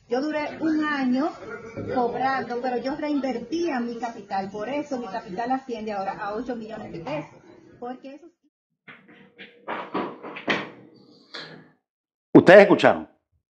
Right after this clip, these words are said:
Speaker 2: ¿Será que me siento? O sea, ella es banquera. Ella conoce el negocio de la banca.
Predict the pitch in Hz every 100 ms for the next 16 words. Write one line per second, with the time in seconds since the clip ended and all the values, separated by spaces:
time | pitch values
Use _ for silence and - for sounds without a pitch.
0 | _ _ _ _ _ _ _ _ _ _
1 | _ _ - _ _ _ _ _ _ _
2 | - - - - - - 98 104 196 185
3 | - 175 95 85 - _ _ _ _ _
4 | _ _ _ _ _ _ _ _ _ _
5 | - 120 151 127 - 139 175 160 180 156
6 | 190 151 95 - - _ _ _ _ _
7 | _ _ _ - - - - 127 208 190
8 | 156 180 - 196 180 156 139 123 185 -
9 | 196 175 143 135 180 139 - 92 -